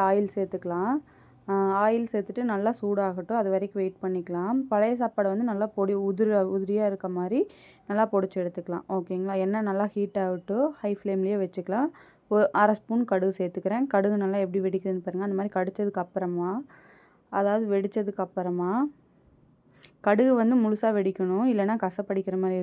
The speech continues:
கருகாப்பிலை சேர்த்துக்கலாம். இந்த கருவேப்பிலை வந்து எண்ணெயில சேர்க்கும் போது நல்லா மணமா இருக்கும். அதுக்கப்புறமா ரெண்டு வரமிளகாய் சேர்த்துருக்கேன். அஹ், இதை வந்து நல்லா ஃப்ரை பண்ணி விட்டுட்டு அதுக்கப்புறம் ஆனியன் சேர்த்துக்கலாம். ஓகேங்களா? அதாவது சின்ன வெங்காயம்,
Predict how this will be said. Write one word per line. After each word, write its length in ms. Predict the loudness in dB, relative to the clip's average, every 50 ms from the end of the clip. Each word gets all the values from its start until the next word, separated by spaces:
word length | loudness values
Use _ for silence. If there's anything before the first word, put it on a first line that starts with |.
| 0
கருகாப்பிலை 500 | 2 2 2 2 2 0 0 0 -2 -4
சேர்த்துக்கலாம். 540 | -4 -4 -6 -6 -8 -8 -6 -4 -2 -2 -4 -6 -8 -16 -20 -12
இந்த 180 | _ -4 -2 2
கருவேப்பிலை 540 | 4 6 6 6 4 2 0 0 0 0 0
வந்து 220 | 0 0 0 0
எண்ணெயில 360 | 0 0 0 0 -2 -2 -2
சேர்க்கும் 340 | -2 -2 -4 -2 -2 -2 0
போது 120 | 0 0 0
நல்லா 240 | 0 0 0 0
மணமா 360 | 0 0 0 0 0 0 0 -2
இருக்கும். 360 | -2 -4 -6 -4 -2 0 0
அதுக்கப்புறமா 520 | 0 0 0 -2 -2 0 0 0 0 0
ரெண்டு 240 | 0 0 0 0 0
வரமிளகாய் 520 | 0 0 0 0 -2 -2 -2 -4 -4 -4
சேர்த்துருக்கேன். 560 | -6 -8 -8 -10 -14 -12 -10 -8 -6 -2 -2 -2 -2 -4 -6 _ _ _ _ _ -20 -20 _ _ _ _ _ _ _ -4
அஹ், 140 | -2 -2 0
இதை 140 | 2 2 2
வந்து 160 | 2 2 2 0
நல்லா 220 | 0 0 0 -2
ஃப்ரை 220 | 0 2 2 2 2
பண்ணி 220 | 0 0 0 0 -2
விட்டுட்டு 300 | -2 -4 -4 0 2 2
அதுக்கப்புறம் 480 | 2 2 2 0 -2 0 0 0 2 2
ஆனியன் 340 | 2 2 2 0 0 -2 -4
சேர்த்துக்கலாம். 500 | -6 -6 -6 -8 -6 -4 -4 -6 -6 -6 -6
ஓகேங்களா? 560 | -6 -6 -4 -4 -4 -4 -2 -2 -2 -2 -2 -4 -4 -6 -10 _ _ -20 -20 _ _ _ 2
அதாவது 280 | 4 4 6 4 4 0 0
சின்ன 260 | 0 2 2 2 2
வெங்காயம், 600 | 2 0 0 0 0 0 0 0 0 0 2 2